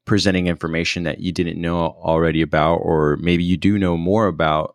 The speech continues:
Uh, it's more about just reminding that the lessons that are left behind for us are for that map to be seen with the heart, with the mind, and with the soul all into one,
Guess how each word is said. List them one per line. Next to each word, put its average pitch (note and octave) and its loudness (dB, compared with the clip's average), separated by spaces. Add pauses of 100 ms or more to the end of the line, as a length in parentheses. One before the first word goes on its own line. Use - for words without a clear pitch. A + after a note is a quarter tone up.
Uh, D#2 -2
it's - -2
more E2+ -2
about D#2+ -2
just - -2
reminding D#2+ -2
that C#2+ -6
the C2+ -6
lessons D#2+ -2
that D2+ 2
are D2 2
left D#2+ -2
behind D#2+ -6
for D2+ -4
us D2 -2
are D#2 0
for D#2 -4
that - -6
map D2+ -4 (640)
to G2+ -2
be D#2+ -2
seen E2+ -2 (320)
with F#2 -2
the E2 0
heart, D2+ 0
with F2+ -4
the - -8
mind, D2+ -6 (380)
and E2+ -8
with E2+ -4
the - -6
soul E2+ 0
all E2 2
into D#2+ -6
one, D#2+ -6